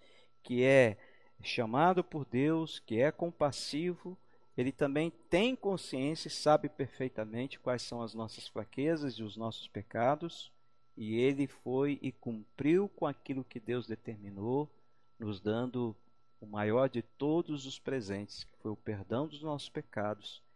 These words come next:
e a reconciliação com Deus. Que maravilha, né? Então a gente viu aqui até agora que o nosso sumo sacerdote, Jesus Cristo, ele é vitorioso,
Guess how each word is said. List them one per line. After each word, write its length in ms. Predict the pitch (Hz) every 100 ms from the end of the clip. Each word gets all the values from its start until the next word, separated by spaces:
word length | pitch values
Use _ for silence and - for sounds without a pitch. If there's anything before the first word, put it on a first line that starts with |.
| - - -
e 100 | 101
a 60 |
reconciliação 1200 | 95 107 - 113 - 110 110 104 - - 95 95 - - - - -
com 200 | 107 101
Deus. 520 | 90 87 - - -
Que 100 | 156
maravilha, 600 | 151 123 110 98 92 90
né? 160 | 113 139 - - - - -
Então 240 | 113 135
a 40 | 131
gente 300 | 143 - 135
viu 240 | 123 135
aqui 240 | 120 - 120
até 240 | - 117
agora 480 | 101 120 139 165 160 - - - - -
que 120 | 123
o 80 | 113
nosso 320 | 117 120 -
sumo 340 | - 160 185
sacerdote, 920 | 165 147 - 123 - 110 120 127 - 92
Jesus 580 | 98 123 147 127 -
Cristo, 520 | - 123 156 - - - - - - - - -
ele 200 | 110 120
é 120 | 120
vitorioso, 1300 | 113 123 196 - 165 151 117 104 113 139 170 - 233